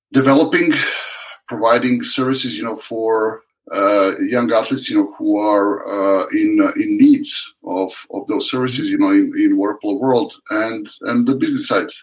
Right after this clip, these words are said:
as well, you know, so it has to kind of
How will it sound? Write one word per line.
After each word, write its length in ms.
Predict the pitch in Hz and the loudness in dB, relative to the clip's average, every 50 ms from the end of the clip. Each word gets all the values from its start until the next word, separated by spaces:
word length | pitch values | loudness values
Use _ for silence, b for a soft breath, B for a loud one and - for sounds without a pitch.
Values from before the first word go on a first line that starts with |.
| _ - | _ -12
as 100 | - - - | -8 -6 -4
well, 220 | - 76 - - _ | -4 -4 -6 -8 _
you 100 | - - | -4 0
know, 100 | - 104 | 0 0
so 460 | - - - - 110 107 107 107 107 107 B B B B B B B B - | 2 0 -2 -2 0 0 2 0 0 -2 B B B B B B B B -6
it 180 | - 120 - - | -6 -4 -2 -2
has 200 | 120 113 - - | -2 -2 -2 -4
to 100 | - - | -8 -6
kind 240 | - 120 107 101 | -2 -2 0 0
of 100 | - - | 0 -2